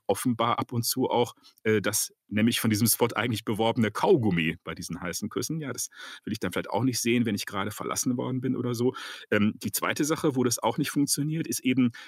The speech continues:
wenn so, so eine Werbung eben, äh, drinsteckt in einem YouTube-Video, wenn der YouTube-Video-Ersteller das schon selbst eingebaut hat in sein Video,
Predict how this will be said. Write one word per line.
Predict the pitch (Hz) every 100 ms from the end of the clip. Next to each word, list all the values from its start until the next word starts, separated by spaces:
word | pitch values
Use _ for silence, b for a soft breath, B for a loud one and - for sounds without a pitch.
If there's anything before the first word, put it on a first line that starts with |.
| B 104
wenn | 104 135 147 -
so, | 113 117 117 -
so | -
eine | 113 104 87
Werbung | 85 123 127 123 120 -
eben, | 113 117 117 113 110 - _ -
äh, | 110
drinsteckt | 107 101 139 175 - - 139 127
in | 110
einem | 92 110
YouTube-Video, | 101 123 123 127 117 123 120 120 110
wenn | 117
der | 113 101 92
YouTube-Video-Ersteller | 104 139 - 127 117 123 117 78 - - 160 143
das | 95 92
schon | - 95
selbst | 92 107 156 - -
eingebaut | 127 160 139 - - 107 120 -
hat | 85
in | - 104
sein | 98 95 92
Video, | 90 101 107 117